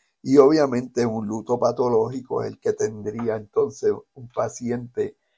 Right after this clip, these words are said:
que tenga ideas suicidas, eh, por la pérdida de un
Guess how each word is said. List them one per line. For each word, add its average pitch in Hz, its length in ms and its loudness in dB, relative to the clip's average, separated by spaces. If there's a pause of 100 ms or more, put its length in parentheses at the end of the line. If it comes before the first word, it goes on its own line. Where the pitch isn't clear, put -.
(160)
que 117 120 -2
tenga 113 680 2 (100)
ideas 110 680 0
suicidas, 117 840 -4 (360)
eh, 104 260 -4 (100)
por 104 180 4
la 98 180 2
pérdida 107 680 0
de 107 300 -4
un 101 320 -12